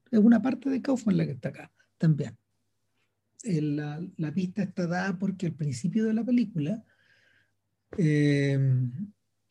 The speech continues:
aparece, aparece Carrie como Kaufman, diciéndole, "Bueno, bienvenido a la función, la verdad es que esta es una película sobre mi vida, todo lo que van a ver ustedes es verdad", no, en realidad no,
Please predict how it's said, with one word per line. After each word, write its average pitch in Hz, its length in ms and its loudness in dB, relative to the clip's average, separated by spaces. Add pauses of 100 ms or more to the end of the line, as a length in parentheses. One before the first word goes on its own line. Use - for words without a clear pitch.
(840)
aparece, 180 920 0
aparece 165 440 0
Carrie 196 460 2 (1000)
como 180 260 2
Kaufman, 202 540 -2 (920)
diciéndole, 180 520 -2
"Bueno, 165 240 2
bienvenido 156 480 0
a 175 100 0
la 131 100 -2
función, 214 760 2 (300)
la 160 120 0
verdad 156 200 2
es 175 80 0
que 202 80 -2
esta 196 120 -2
es 180 60 4
una 170 160 2
película 165 340 2
sobre 156 300 -2
mi 151 160 0
vida, 214 320 4
todo 196 180 2
lo 196 100 6
que 190 60 0
van 180 160 0
a 185 40 0
ver 180 120 0
ustedes 175 400 0
es 175 100 2
verdad", 156 320 0
no, 175 140 2
en 160 60 2
realidad 151 280 -2
no, 160 320 -2